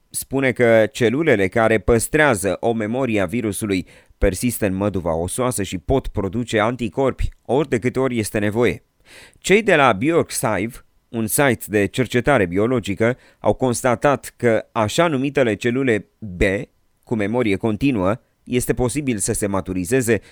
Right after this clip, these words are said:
și chiar să protejeze populația și de mutațiile virusului, potrivit Mediafax.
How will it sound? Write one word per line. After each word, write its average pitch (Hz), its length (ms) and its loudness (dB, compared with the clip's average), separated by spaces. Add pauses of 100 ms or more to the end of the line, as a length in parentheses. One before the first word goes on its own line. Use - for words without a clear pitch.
și - 180 -14
chiar 101 240 0
să 92 160 -4
protejeze 107 680 0
populația 107 760 0 (140)
și - 160 -8
de 143 100 2
mutațiile 123 720 -2
virusului, 92 640 -4 (200)
potrivit 78 440 -8
Mediafax. 82 720 -6